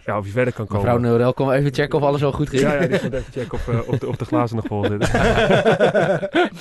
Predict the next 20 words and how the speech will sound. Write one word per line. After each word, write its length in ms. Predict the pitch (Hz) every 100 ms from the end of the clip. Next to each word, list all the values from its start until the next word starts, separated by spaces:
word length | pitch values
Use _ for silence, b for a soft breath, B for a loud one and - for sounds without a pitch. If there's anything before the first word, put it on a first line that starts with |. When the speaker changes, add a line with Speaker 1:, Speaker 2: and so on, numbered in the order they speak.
| - 208 190 190 175 269 214 147 117 135 B B B -
Speaker 1:
Maar, 200 | 127 143
eh, 180 | 143 147
nee, 360 | 165 151 143
eh, 60 | 139
dit 160 | 151 139
was, 180 | 139 143
eh, 200 | 127 120 -
ja... 240 | 104 92 B B B B
Het 140 | - -
ging, 200 | - 127
het 80 | 123
ging 180 | 143
allemaal 180 | 135 127
heel 160 | 127 131
snel, 340 | - 135 123
zeker 180 | 107 113
als 100 | 110
Speaker 2:
Ja. 60 |
Speaker 1:
ik 40 |
er 0 | 120